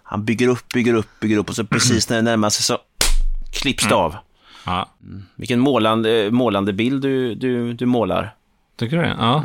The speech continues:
Speaker 1: Ja. Tycker jag.
Speaker 2: Ja, tack. Tack ska du ha.
Speaker 1: Mm. Poddarnas
Speaker 2: Nej, men
Speaker 1: Pica-,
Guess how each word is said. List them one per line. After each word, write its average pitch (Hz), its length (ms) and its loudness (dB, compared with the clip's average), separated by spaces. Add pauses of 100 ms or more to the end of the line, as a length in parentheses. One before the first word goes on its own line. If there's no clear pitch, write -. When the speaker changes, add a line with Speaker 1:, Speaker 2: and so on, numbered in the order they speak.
Speaker 1:
Ja. 107 260 -6 (1600)
Tycker - 220 -18
jag. 117 220 -8
Speaker 2:
Ja, 127 60 -4
tack. 135 160 -8
Tack - 100 -20
ska 127 100 -10
du 123 180 -8
ha. 120 100 -8 (420)
Speaker 1:
Mm. 110 160 -8 (320)
Poddarnas 104 500 -2
Speaker 2:
Nej, 147 100 2
men 143 120 2
Speaker 1:
Pica-, 127 200 -2